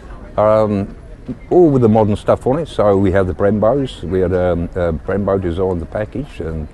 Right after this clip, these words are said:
um, and what have you. Um, so we got disc brakes all around, we got modern shocks, the, um, the twin, you know, the twin, um, uh, twin shocks on the back, yeah, so, yeah, yeah, yeah. It's, it, there's only a limited edition of ten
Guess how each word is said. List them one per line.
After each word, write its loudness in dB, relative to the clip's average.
um, -4
and -10
what -6
have -8
you. -4
Um, 0
so -4
we -4
got -6
disc -2
brakes 0
all 0
around, 2
we -2
got -4
modern 0
shocks, -4
the, -2
um, -6
the -6
twin, -6
you -6
know, -6
the -8
twin, -6
um, -2
uh, -6
twin -6
shocks -10
on -8
the -8
back, -10
yeah, -8
so, -6
yeah, -4
yeah, -6
yeah. -10
It's, 0
it, -2
there's 2
only 4
a 4
limited 2
edition -2
of -6
ten -2